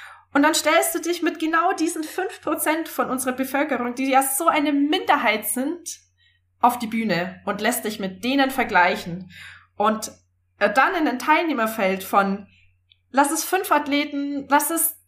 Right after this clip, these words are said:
fünfzehn Athleten sein, lass es zwanzig Athleten sein. Mit denen stellst du dich auf die Bühne und lässt dich vergleichen. Und da, finde ich, muss sich jeder bewusst machen,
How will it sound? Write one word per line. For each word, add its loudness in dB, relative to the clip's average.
fünfzehn 0
Athleten -2
sein, -6
lass 2
es -6
zwanzig 2
Athleten -6
sein. -8
Mit -4
denen -2
stellst 2
du -4
dich -6
auf 2
die 0
Bühne 2
und 2
lässt 0
dich -4
vergleichen. 0
Und -4
da, 6
finde -2
ich, -8
muss 0
sich -8
jeder 0
bewusst -6
machen, -2